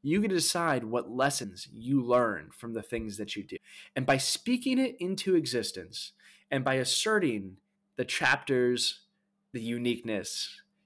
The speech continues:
and the beauty of each little moment that you have,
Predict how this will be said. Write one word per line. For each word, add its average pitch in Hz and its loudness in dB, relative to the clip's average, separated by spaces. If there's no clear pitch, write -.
and 127 2
the 120 0
beauty 113 -2
of 131 4
each 233 -2
little 190 4
moment 131 4
that 98 -4
you 110 -4
have, 67 -6